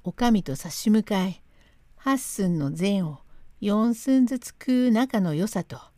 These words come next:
せんべい、アルヘ、つまみ羊羹、金つば、あんころ、かやのたん切り、ゆであずきと、飲んだり食ったりしてるところへ、どんどん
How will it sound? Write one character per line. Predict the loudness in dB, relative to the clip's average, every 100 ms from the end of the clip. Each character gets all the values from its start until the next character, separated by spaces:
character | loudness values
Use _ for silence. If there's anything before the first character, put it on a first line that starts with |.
| _ -20 -20 -18
せ | -6 0 2
ん | 2
べ | -2 -6
い、 | -6
ア | -4
ル | -4
ヘ、 | -2 -2 -2 -4 -8
つ | 2
ま | 4 4
み | 4
羊 | 4 2
羹、 | -2 -20 -20 _ _ -20 _ _
金 | -2 2 2
つ | 2 -4 -2
ば、 | -2 -2
あ | 0
ん | 2 2
こ | 0
ろ、 | 0 -2 -6 _ _ _
か | -4 -2
や | 0 -4
の | -10
た | -8 -4
ん | -2
切 | -2 -2
り、 | -2 -6 -20 _ _ _ -4
ゆ | -2
で | 2 0
あ | 0
ず | -4
き | -10 -12
と、 | -12 -12 -12 _ _ _ _ _ -2
飲 | 2 4
ん | 4
だ | 2
り | -2
食 | -6 -8
っ |
た | -6 -2 -2
り | -2
し | -2
て | 0
る | 2 0
と | 0
こ | 2
ろ | 2 2
へ、 | 0 -6 _ _ _ _ -20 -12
ど | -4 2 4
ん | 6
ど | 6
ん | 4